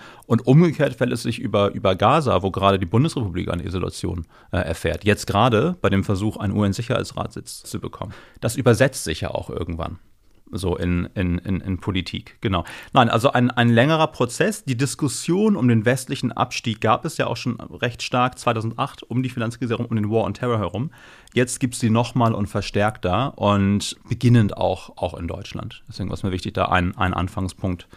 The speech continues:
zu setzen. Genau, aber nochmal zurück zu dem Punkt, würdevoller Abstieg, das ist nur sozusagen meine Vokabel. Man kann das anders deuten. Ich möchte noch mal kurz auf diesen Abstiegsbegriff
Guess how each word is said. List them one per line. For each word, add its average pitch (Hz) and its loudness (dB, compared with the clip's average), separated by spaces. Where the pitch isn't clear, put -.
zu - 2
setzen. 101 4
Genau, 117 6
aber 113 2
nochmal 131 6
zurück 131 2
zu - -2
dem 123 6
Punkt, 156 4
würdevoller 127 6
Abstieg, - -6
das 110 -2
ist 127 -2
nur 120 4
sozusagen 110 2
meine 110 6
Vokabel. 135 2
Man 104 4
kann 123 6
das 120 6
anders 120 4
deuten. 139 6
Ich - -4
möchte 135 4
noch 139 6
mal 135 4
kurz 139 2
auf 131 -2
diesen 123 -2
Abstiegsbegriff 123 -2